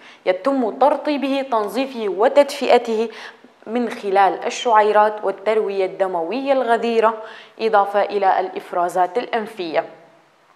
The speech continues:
هذا ما يتعلق به تعريفا ومعلومات، سبر معلومات عن الأنف. الآن جوف الأنف. جوف الأنف.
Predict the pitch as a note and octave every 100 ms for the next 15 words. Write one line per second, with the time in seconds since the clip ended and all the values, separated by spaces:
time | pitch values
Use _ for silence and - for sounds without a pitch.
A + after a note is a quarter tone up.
0 | _ _ - - B3 C#4 A#3 C4 C#4+ -
1 | - - - _ A3 B3 G#3 G3+ F3+ F#3+
2 | A#3+ G3+ G3+ G3 A3+ G3+ G3+ G3 E3+ E3+
3 | G#3 G#3 G3 G3 G#3 - - F3 F3+ F#3
4 | F#3+ F#3 - - _ _ - G#3+ F#3 E3+
5 | D#3+ D#3+ - A3 F#3 F#3 F3 F3 F3+ F3+
6 | G3 G3+ G3+ G3 F#3+ - E3+ E3 - -
7 | _ - - - - - A3 - D#4+ D4+
8 | D4 - - - _ F3 A#3 G#3+ - G#3+
9 | F3+ F#3 F3+ - - - - _ _ _
10 | - D#3 F#3+ B3 - - G3+ - F3 D#3
11 | - -